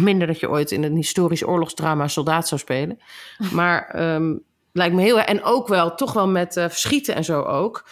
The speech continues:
Speaker 1: Dat is nu natuurlijk hier in Amerika trouwens helemaal aan banden gelegd sinds dat incident met die Alec Baldwin, weet je wel, die per
Speaker 2: Mhm.
Speaker 1: ongeluk iemand doodschoot.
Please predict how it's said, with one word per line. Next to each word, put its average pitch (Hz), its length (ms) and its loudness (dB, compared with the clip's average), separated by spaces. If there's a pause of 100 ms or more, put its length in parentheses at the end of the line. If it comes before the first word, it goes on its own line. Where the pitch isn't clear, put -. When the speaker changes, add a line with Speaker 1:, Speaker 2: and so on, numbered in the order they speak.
(160)
Speaker 1:
Dat 156 120 -2
is 175 120 0
nu 190 160 4
natuurlijk 180 360 0
hier 180 140 2
in 170 80 2
Amerika 170 380 0
trouwens 151 520 -4 (240)
helemaal 170 400 2
aan 165 140 2
banden 170 280 0
gelegd 143 340 -4
sinds 151 160 -4
dat 143 140 -8
incident 147 600 -4
met 131 140 -4
die - 240 -6
Alec 147 200 -4
Baldwin, 156 560 -4
weet 147 160 -6
je 160 80 -10
wel, 160 80 -2
die 160 100 -8
per - 120 -4
Speaker 2:
Mhm. 151 80 0
Speaker 1:
ongeluk 170 200 -2
iemand 135 220 -2
doodschoot. 156 680 -4